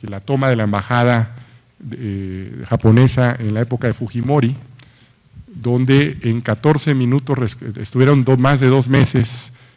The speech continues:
eran seiscientos rehenes, se quedaron setenta y dos rehenes, pero en set-, en catorce minutos rescataron a todos los rehenes, matando a todos los, eh,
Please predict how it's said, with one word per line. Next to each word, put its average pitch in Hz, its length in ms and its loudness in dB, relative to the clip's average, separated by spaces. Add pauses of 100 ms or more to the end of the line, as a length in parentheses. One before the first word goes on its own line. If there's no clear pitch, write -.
(120)
eran 131 200 -2
seiscientos 135 540 0
rehenes, 143 340 2
se 117 120 -6
quedaron 123 280 2
setenta 107 440 -2
y 107 40 4
dos 127 140 6
rehenes, 131 560 2 (460)
pero 175 320 8 (420)
en 139 300 2
set-, 131 380 2
en 123 200 8
catorce 127 500 4
minutos 151 720 4
rescataron 147 640 2
a 113 80 2
todos 185 320 4
los 123 100 2
rehenes, 120 640 2 (500)
matando 135 520 0
a 123 60 0
todos 127 320 6
los, 113 360 4 (280)
eh, 92 400 -6